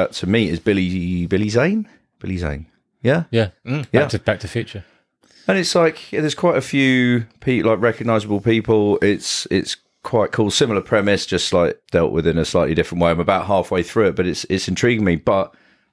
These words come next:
Speaker 1: what I remember from the series Mad Dogs was it, I thought it was a fucking brilliant series with an absolutely horrendous ending. And I,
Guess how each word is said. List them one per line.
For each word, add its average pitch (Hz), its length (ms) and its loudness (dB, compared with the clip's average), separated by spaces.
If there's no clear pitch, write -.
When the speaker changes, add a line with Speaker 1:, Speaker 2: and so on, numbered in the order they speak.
Speaker 1:
what 113 320 0
I 104 100 0
remember 101 380 2
from 95 180 -2
the 90 240 4
series 95 340 0
Mad 92 300 0
Dogs 85 340 0
was 85 160 0
it, 90 120 2
I 110 320 2
thought 101 140 -4
it - 20 -2
was 78 160 -8
a 82 40 -10
fucking 87 320 -4
brilliant 90 280 2
series 85 340 2
with 85 160 2
an 85 180 2
absolutely 107 480 -4
horrendous 90 800 0
ending. 87 480 0
And 78 580 0
I, 80 140 2